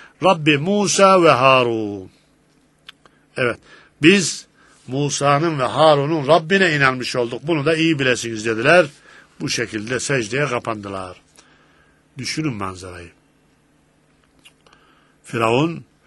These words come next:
kendini üstün çıkarmak için yetmiş seksen kadar sihirbaz topluyor Mısır'ın her bir tarafından. Konuşuyor, pazarlık ediyor. "Kazanırsanız sizi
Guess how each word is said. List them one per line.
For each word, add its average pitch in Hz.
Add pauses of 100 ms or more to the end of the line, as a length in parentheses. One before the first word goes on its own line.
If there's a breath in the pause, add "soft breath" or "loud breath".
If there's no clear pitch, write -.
(240 soft breath)
kendini 151
üstün 147
çıkarmak 135
için 170 (320 loud breath)
yetmiş 151
seksen 185
kadar 165
sihirbaz 143
topluyor 170
Mısır'ın 160
her 180
bir 185
tarafından. 180 (960 loud breath)
Konuşuyor, 180
pazarlık 170
ediyor. 185 (380 loud breath)
"Kazanırsanız 175
sizi 170